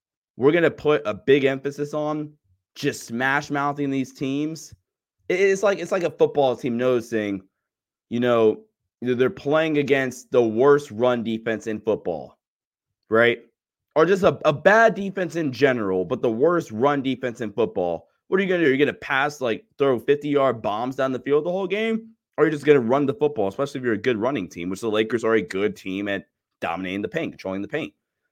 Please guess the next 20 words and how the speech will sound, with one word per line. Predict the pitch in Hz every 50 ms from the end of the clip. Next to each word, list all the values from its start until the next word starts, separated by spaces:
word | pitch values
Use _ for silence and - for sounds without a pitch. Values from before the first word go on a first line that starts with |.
| _ _ -
You're | 139 170
gonna | 190 170 117
run | 82 78 87 117
the | 127 127
damn | 98 95 120 139
football, | - 226 - - - 85 65 60 - _ _ _ _
right? | - 120 156 196 180 - - _ _ _ -
And | 123 131 123
that's | 120 127 127 -
what | 151
the | 151
Lakers | 160 156 151 151 151 139
did. | 143 143 107
The | 95
Lakers | 101 113 123 123 143 135
played | - - 120 101 -
smash | - 110 110 113 120 135 - - -
mouth | 135 131 131 131 - _
basketball | - 98 98 87 - - - 87 80 80 80 87 104 147 147 _ _ _ _ _
tonight. | - - 110 107 98 82 78 82 104 127 - -